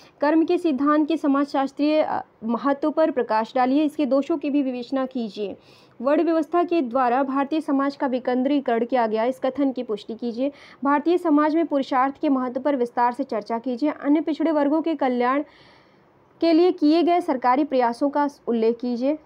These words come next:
जजमानी व्यवस्था की प्रमुख विशेषताओं की विवेचना कीजिए तथा इसकी कार्य प्रणाली को सुधारण स-, प्रस्तुत कीजिए।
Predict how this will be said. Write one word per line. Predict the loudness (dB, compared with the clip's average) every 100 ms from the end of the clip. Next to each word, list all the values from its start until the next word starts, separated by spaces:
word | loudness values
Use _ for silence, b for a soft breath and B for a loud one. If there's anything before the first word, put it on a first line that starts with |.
| _
जजमानी | -10 0 0 2 2 4 4
व्यवस्था | 2 0 0 0 0
की | 0 0
प्रमुख | 2 2 0
विशेषताओं | -4 -4 -2 0 0
की | 2
विवेचना | 0 0 0 -2
कीजिए | 0 0 0
तथा | -2 -2 -2
इसकी | -2 -2
कार्य | 0 0 0
प्रणाली | 0 0 0 0
को | -4
सुधारण | -2 -4 -2 -2 -2 -4
स-, | -8
प्रस्तुत | -12 -8 -6 -6 -8
कीजिए। | -8 -4